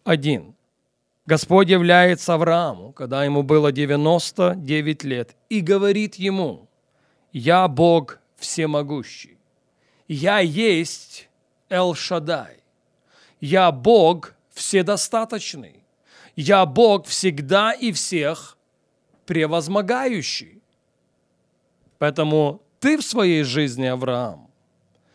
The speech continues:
ты в своей судьбе, Авраам, переживёшь то, соприкоснёшься с тем,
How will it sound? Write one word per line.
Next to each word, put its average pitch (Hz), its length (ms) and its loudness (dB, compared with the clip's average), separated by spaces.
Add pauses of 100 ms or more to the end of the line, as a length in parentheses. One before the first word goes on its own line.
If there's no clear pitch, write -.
(560)
ты 294 160 4
в 294 60 -4
своей 240 400 0
судьбе, 202 500 -2
Авраам, 139 640 -6 (680)
переживёшь 170 880 2
то, 202 400 -4 (220)
соприкоснёшься 180 1120 -2
с - 160 -10
тем, 139 480 -4